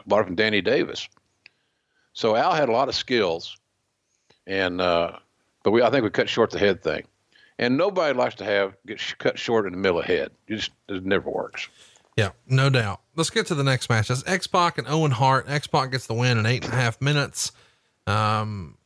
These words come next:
Speaker 2: <clears throat> Mark Henry does a little interference. He's gonna come out and splash X-Pac. Of course, X-Pac and Owen Hart are both part of the Nation of Domination. Chyna starts arguing with Henry.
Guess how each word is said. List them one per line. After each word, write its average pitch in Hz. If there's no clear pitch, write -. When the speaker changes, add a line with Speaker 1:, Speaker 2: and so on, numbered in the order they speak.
Speaker 2:
<clears throat> -
Mark 127
Henry 190
does 180
a 165
little 175
interference. 160
He's 135
gonna 123
come 139
out 135
and 120
splash 117
X-Pac. 127
Of 110
course, 113
X-Pac 120
and 117
Owen 113
Hart 120
are 110
both 110
part 107
of 98
the 107
Nation 110
of 107
Domination. 120
Chyna 180
starts 120
arguing 156
with 131
Henry. 135